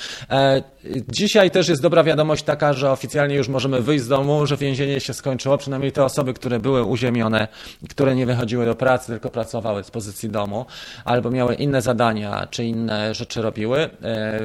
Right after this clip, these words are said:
faktycznie można wejść. Też dzieciaki, czy młodsz-, młodsze osoby, niekoniecznie dzieciaki,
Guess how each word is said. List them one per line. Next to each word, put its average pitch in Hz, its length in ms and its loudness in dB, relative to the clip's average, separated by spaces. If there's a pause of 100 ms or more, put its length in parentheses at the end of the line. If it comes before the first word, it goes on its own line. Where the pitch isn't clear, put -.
(100)
faktycznie - 440 -6
można 117 220 -2
wejść. 151 200 -2
Też 151 160 -2
dzieciaki, 139 500 -4
czy 139 180 -2
młodsz-, 147 580 0
młodsze 151 300 2
osoby, 117 340 0
niekoniecznie 120 540 -6
dzieciaki, 107 540 -4